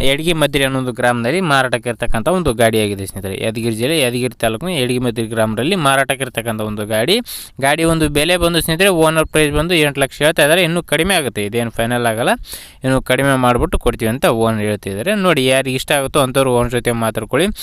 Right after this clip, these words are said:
ಓನರ್ ನಂಬರ್ನ ಕೆಳಗಡೆ ಟೈಟಲಲ್ಲಿ ಹಾಗೂ ಡಿಸ್ಕ್ರಿಪ್ಷನಲ್ಲಿ ಓನರ್ ನಂಬರ್ ಕೊಟ್ಟಿರ್ತೀನಿ. ಯಾರುಗಳು ಟೈಮ್ ಪಾಸ್ ಕಾಲ್ ಮಾಡಬೇಡಿ, ಯಾರಿಗೆ ಅವಶ್ಯಕತೆ ಇರುತ್ತೋ ಅಂಥವ್ರು ಮಾತ್ರ ಕರೆ ಮಾಡಿ ಅಂತ ಹೇಳ್ತಾ ಈ ಒಂದು ವಿಡಿಯೋನ ಇಲ್ಲಿಗೆ ಮುಗಿಸ್ತಾ ಇದ್ದೀನಿ.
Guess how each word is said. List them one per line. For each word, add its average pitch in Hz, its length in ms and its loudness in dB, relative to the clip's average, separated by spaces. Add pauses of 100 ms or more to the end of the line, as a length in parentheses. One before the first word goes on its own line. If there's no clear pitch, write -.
(300)
ಓನರ್ 147 280 4
ನಂಬರ್ನ 151 340 0
ಕೆಳಗಡೆ 139 420 2
ಟೈಟಲಲ್ಲಿ 131 560 2
ಹಾಗೂ 117 100 -2
ಡಿಸ್ಕ್ರಿಪ್ಷನಲ್ಲಿ 113 600 -2
ಓನರ್ 110 340 0
ನಂಬರ್ 107 280 -2
ಕೊಟ್ಟಿರ್ತೀನಿ. 113 580 -2
ಯಾರುಗಳು 120 420 0
ಟೈಮ್ 131 240 0
ಪಾಸ್ 131 200 -4
ಕಾಲ್ 120 220 0
ಮಾಡಬೇಡಿ, 113 400 0 (440)
ಯಾರಿಗೆ 131 300 0
ಅವಶ್ಯಕತೆ 147 440 0
ಇರುತ್ತೋ 143 220 0
ಅಂಥವ್ರು 127 280 0
ಮಾತ್ರ 110 260 -4
ಕರೆ 107 240 -6
ಮಾಡಿ 110 200 -2
ಅಂತ 107 180 -2
ಹೇಳ್ತಾ 147 280 2
ಈ 143 80 0
ಒಂದು 127 320 0
ವಿಡಿಯೋನ 117 280 -2
ಇಲ್ಲಿಗೆ 110 260 -2
ಮುಗಿಸ್ತಾ 110 400 -4
ಇದ್ದೀನಿ. 135 320 -2